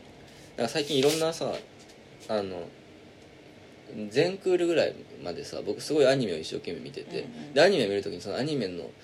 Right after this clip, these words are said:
Speaker 1: めっちゃ全てのもの見てそうな人たちのさ、アニメのさ、こう批評みたいなのをさ、いくつかこうさ、見てたんだよ。
Speaker 2: うんうん。
Speaker 1: で、分かったの。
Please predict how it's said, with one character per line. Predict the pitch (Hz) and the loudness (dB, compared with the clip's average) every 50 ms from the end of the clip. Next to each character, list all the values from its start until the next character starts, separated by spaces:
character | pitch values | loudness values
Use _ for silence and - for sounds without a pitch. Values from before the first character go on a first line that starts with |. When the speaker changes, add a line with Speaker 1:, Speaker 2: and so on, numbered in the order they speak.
| - - - - - | -20 -20 -16 -6 -2
Speaker 1:
め | 107 117 | -2 -2
っ | 113 | 0
ち | - 165 | 0 -4
ゃ | 147 - | -4 -2
全 | - - - 190 185 - | -2 0 4 4 4 4
て | - | 4
の | 107 98 92 85 - - - - - | -2 -2 -2 -6 -8 -12 -16 -12 -8
も | 104 101 | -6 -4
の | 101 95 | -4 -2
見 | 95 104 101 | -4 -4 -2
て | - 98 | -2 -4
そ | 92 - 87 82 | -4 -2 -6 -6
う | |
な | 82 87 | -8 -8
人 | - 87 - | -10 -10 -8
た | - - | -10 -10
ち | - - | -10 -10
の | - - | -14 -14
さ、 | - - 71 | -10 -8 -6
ア | 82 95 | -6 -6
ニ | 98 95 | -4 -6
メ | 92 85 | -6 -8
の | 76 69 | -8 -10
さ、 | - - - - - - - - - - - - - | -12 -12 -14 -14 -14 -16 -16 -20 -20 -20 -20 -12 -10
こ | 85 | -10
う | 78 | -10
批 | - - - - - 110 95 | -6 -6 -6 -2 0 0 0
評 | 90 | 0
み | 95 90 | 0 -6
た | - 90 80 | -6 -8 -8
い | 76 | -8
な | - | -10
の | 64 | -12
を | 58 53 - | -14 -14 -14
さ、 | - - - | -12 -10 -8
い | - 120 | -6 -4
く | 143 143 | -4 -4
つ | - | -4
か | - - | -6 -10
こ | - - - - | -12 -12 -14 -14
う | |
さ、 | - - - - - - - - - - - - | -14 -14 -16 -16 -18 -18 -20 -20 -20 -20 -16 -8
見 | - 220 | -8 -4
て | - 104 - - - - - - - - - | -4 -4 -4 -6 -12 -20 -20 -20 -20 -16 -14
た | - | -14
ん | - - - - | -14 -14 -14 -16
だ | - | -18
よ。 | - - - - - | -20 -20 -20 -16 -16
Speaker 2:
う | |
ん | - | -14
う | |
ん。 | - - - - - - | -14 -16 -20 -20 -12 -6
Speaker 1:
で、 | 95 95 | 0 0
分 | 117 | 0
か | - - 220 | 0 0 -4
っ | 214 | -4
た | - - | -6 -14
の。 | - | -16